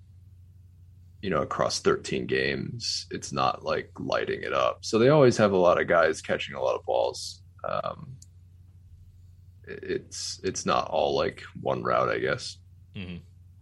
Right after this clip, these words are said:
Speaker 2: I mean, like, that's, that's the point of, like, trying to get guys to E M U, where, like, "Hey, none of you are gonna be happy with your playing time, but I promise nine of you are gonna see receptions tonight." And, like, that's, that's what I remember a lot about, like,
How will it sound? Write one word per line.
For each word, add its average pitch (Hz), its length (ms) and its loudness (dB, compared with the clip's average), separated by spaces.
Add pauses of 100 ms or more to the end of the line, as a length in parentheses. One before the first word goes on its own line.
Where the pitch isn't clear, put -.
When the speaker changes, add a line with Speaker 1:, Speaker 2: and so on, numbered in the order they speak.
(800)
Speaker 2:
I 123 80 0
mean, 135 160 2
like, 120 180 -2
that's, - 460 -6 (180)
that's 131 220 -2
the 104 100 -8
point 107 300 -4
of, 90 120 -8
like, 90 180 -6
trying 95 260 -6
to 92 60 -6
get 87 200 -10
guys 87 280 -8
to 90 180 -12
E 95 160 -8
M 87 160 -10
U, 87 160 -10
where, 85 180 -12
like, 85 320 -12 (420)
"Hey, 120 160 0
none 123 200 0
of 147 100 2
you 143 120 2
are 139 40 0
gonna 135 140 -2
be 127 120 -4
happy 123 260 -4
with 110 100 -10
your 110 100 -8
playing 110 300 -8
time, 95 240 -10
but 101 100 -8
I 98 80 -4
promise 123 600 -4 (320)
nine 123 280 0
of 107 120 -2
you 101 140 -2
are 101 80 -4
gonna 98 200 -6
see 104 180 -6
receptions 98 540 -8
tonight." 87 340 -14 (2000)
And, 101 140 -4
like, 98 220 -2
that's, 123 200 -2
that's 143 220 -2
what 160 100 0
I 135 60 2
remember 107 420 -2
a 92 80 -4
lot 92 220 -2
about, 90 260 -6
like, 87 340 -10